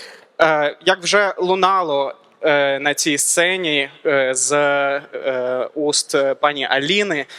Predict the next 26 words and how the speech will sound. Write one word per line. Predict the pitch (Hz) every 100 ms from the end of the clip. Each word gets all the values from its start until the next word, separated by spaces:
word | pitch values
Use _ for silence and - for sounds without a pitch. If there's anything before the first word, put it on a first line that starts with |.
| - -
те, | 135
що, | 127 - 131 - -
е, | 139 135 131 131 127 127 123 120
штучний | 147 - 196 - 160
інтелект | 156 156 147 - -
може, | 165 185 202 185 143 135 123 - - _ _
е, | 156 143
робити | 147 160 170 160 139
деякі | 156 160 -
речі | 156 156 151 143
краще, | 156 147 143 -
ніж | 143 -
людина, | 147 202 226
і | 151
ми | 151
бачимо | 156 170 - 165
цю | 156 165
формулу | - 202 214 208 180 165
завжди, | 156 175 151 143 143 113 110 _ -
е, | 139 135 131
зараз | 127 156 170 156 - - - - _
майже | 156 175 175 151
скрізь. | - 151 135 120 - - -
Ми | 170 175
можемо | 165 160 156 151
генера-, | 151 151 151 143